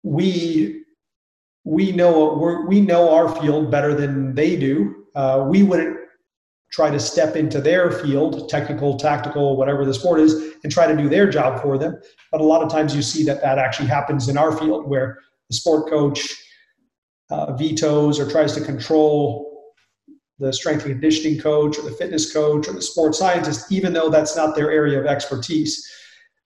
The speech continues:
uh, which is, which is, uh, unfortunate. But I think that, um,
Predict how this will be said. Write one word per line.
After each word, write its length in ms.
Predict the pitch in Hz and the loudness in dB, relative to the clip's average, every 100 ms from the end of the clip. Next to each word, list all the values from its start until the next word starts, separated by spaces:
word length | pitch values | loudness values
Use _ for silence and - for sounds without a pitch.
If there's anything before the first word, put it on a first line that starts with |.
| - | -2
uh, 240 | 143 143 139 | 2 2 0
which 180 | 175 | -4
is, 360 | 175 147 - - | -4 -4 -6 -6
which 160 | 202 - | -4 -2
is, 320 | 175 139 127 | -2 -2 0
uh, 360 | 160 151 151 147 - - - | 2 4 4 0 -6 -16 -8
unfortunate. 640 | 180 156 202 196 - - - - - - | -4 4 4 4 0 -8 -10 -16 -20 -12
But 240 | 147 151 | -2 2
I 80 | 156 | 2
think 280 | 156 180 - | 0 -4 0
that, 300 | 156 151 - | 2 2 -2
um, 340 | 143 139 120 | -2 -2 -6